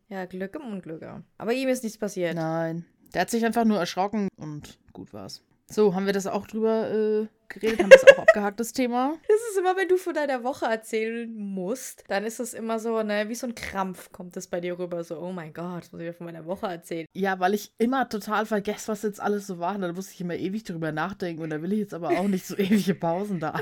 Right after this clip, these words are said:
Speaker 2: einlegen.
Speaker 1: <laughs> Vor allem, du, du, du, äh, weißt ja, dass die Frage jedes Mal kommt.
Speaker 2: Ja, ich könnte mich ja auch mal vorbereiten.
Speaker 1: Ja, und im Gegensatz zu mir bereitest du dich ja teilweise darauf vor.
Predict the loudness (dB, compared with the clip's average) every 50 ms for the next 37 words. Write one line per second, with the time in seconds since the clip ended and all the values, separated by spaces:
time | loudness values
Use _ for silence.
0 | 2 2 2 2 0 -4 -4 -4 -6 -6 -6 -4 -4 -4 -4 -6 -12 _ -6 -6
1 | 2 6 6 6 6 6 0 -4 -4 -4 _ _ _ -14 -12 -10 -10 -10 -6 -4
2 | -2 -2 -2 -4 -6 -12 -20 -20 -20 0 0 0 2 2 -4 -10 -12 -14 _ -4
3 | -2 -2 -2 -4 -6 -10 _ _ _ -8 -6 -6 -4 -4 -4 -4 -4 -6 -6 -6
4 | -6 -6 -6 -8 -12 -8 -4 -2 0 0 0 -2 -4 -8 -10 -10 -10 -8 -8 -10
5 | -10 -10 -12 -14 _ _ _ _ -4 -2 -2 -2 -6 -10 -16 -12 -8 -8 -8 -8
6 | -8 -4 -2 0 0 0 0 0 -2 -4 -6 -4 -4 -4 -2 -2 -2 -4 -4 -2
7 | -2 -2 -2 -4 -6 -6 -8 -10 -10 -10 -14 -18 -18 _ -2 0 2 2 2 2
8 | 0 -4 -10 -6 0 0 0 2 2 2 4 6 6 6 6 4 4 4 2 2
9 | 2 0 0 0 0 0 -2 -4 -6 -8 -10 -10 -14 _ _ -2 2 4 4 4
10 | 4 2 -2 -2 -4 -4 -4 -4 -4 -6 -4 -4 -4 -4 -4 -8 -14 -18 -20 -20
11 | -20 _ _ _ -8 -6 -6 -4 -4 -6 -4 -2 -2 -2 0 -2 -2 -4 -6 -10
12 | -16 _ _ -6 -4 -2 -2 -2 -4 -6 -12 -12 -12 -10 -12 -8 -8 -8 -8 -8
13 | -8 -6 -6 -6 -4 -4 -4 -6 -6 -8 -8 -8 -8 -8 -8 -8 -10 -12 _ -14
14 | -12 -12 -12 -14 -16 -18